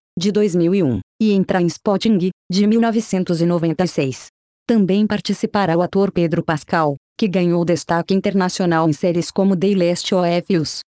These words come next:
de dois mil e vinte e três, Game of Thrones, de dois mil e onze, e Narcos, de dois mil e quinze,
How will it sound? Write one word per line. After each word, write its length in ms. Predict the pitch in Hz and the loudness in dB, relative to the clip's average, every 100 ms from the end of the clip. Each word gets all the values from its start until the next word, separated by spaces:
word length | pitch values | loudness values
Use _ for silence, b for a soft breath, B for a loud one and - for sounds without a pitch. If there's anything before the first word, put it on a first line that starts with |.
| - | -8
de 120 | 160 | -4
dois 300 | 160 175 165 | 0 2 2
mil 180 | 170 185 | 2 2
e 40 | 196 | 2
vinte 280 | 196 214 | 0 0
e 40 | 175 | -2
três, 440 | - 185 202 - - - | 0 2 0 -2 -14 -8
Game 280 | 175 202 208 | 0 2 2
of 360 | 180 170 - 226 | 2 0 -2 -4
Thrones, 540 | - 180 160 127 - - _ | -2 0 2 0 -4 -14 _
de 140 | 147 175 | -4 0
dois 240 | 170 156 | 0 2
mil 160 | 185 226 | 2 2
e 60 | |
onze, 420 | 190 185 202 180 226 _ - | 2 2 0 0 -4 _ 0
e 100 | 208 | 2
Narcos, 480 | 190 185 151 - - _ | 2 -2 -4 -6 -8 _
de 140 | 170 185 | -2 0
dois 260 | 180 165 | 2 2
mil 180 | 165 226 | 2 0
e 40 | 220 | 0
quinze, 480 | - 165 156 139 | 0 0 0 -2